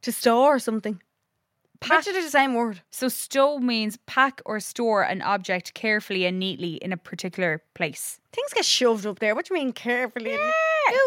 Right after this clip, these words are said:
Speaker 2: carefully, yeah.
Speaker 1: carefully and neatly. No, things,
Speaker 2: And sorry,
Speaker 1: I
Speaker 2: there
Speaker 1: shove
Speaker 2: would
Speaker 1: things
Speaker 2: be
Speaker 1: in there.
Speaker 2: full wars on the plane as
Speaker 1: Oh
Speaker 2: well, of
Speaker 1: my
Speaker 2: people being like,
Speaker 1: God,
Speaker 2: like
Speaker 1: yeah.
Speaker 2: scrapping for a place in those overhead
Speaker 1: Yeah.
Speaker 2: little cabins.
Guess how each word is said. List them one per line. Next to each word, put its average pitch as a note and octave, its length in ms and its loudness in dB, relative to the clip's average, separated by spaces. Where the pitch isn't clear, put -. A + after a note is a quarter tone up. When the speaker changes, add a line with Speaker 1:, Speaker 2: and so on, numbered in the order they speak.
Speaker 2:
carefully, E4 520 4
yeah. F#3+ 300 4
Speaker 1:
carefully F#3+ 220 6
and B3 100 0
neatly. B3 380 0
No, A3 220 4
things, C#4 140 0
Speaker 2:
And B3+ 140 4
sorry, D4 260 8
Speaker 1:
I C#4 40 6
Speaker 2:
there D4+ 80 2
Speaker 1:
shove A#3 540 8
Speaker 2:
would F4 120 0
Speaker 1:
things C#4+ 140 2
Speaker 2:
be G4+ 160 6
Speaker 1:
in A#3 180 0
there. C4+ 160 2
Speaker 2:
full C4 100 2
wars F#3+ 600 2
on G3 120 2
the F#3+ 60 -2
plane G3 300 0
as G3 60 2
Speaker 1:
Oh F#3+ 60 4
Speaker 2:
well, G3+ 120 6
of F#3+ 80 0
Speaker 1:
my G3+ 60 -10
Speaker 2:
people A3 260 0
being G3+ 240 2
like, F#3+ 220 4
Speaker 1:
God, G#3+ 80 -2
Speaker 2:
like G3 160 -2
Speaker 1:
yeah. G#3 260 4
Speaker 2:
scrapping G#3+ 380 2
for F#3 360 2
a F3 60 -6
place G3 420 0
in G3 140 -4
those F#3 260 -2
overhead F#3 340 0
Speaker 1:
Yeah. A3 340 6
Speaker 2:
little F3 240 -8
cabins. F#3+ 480 -2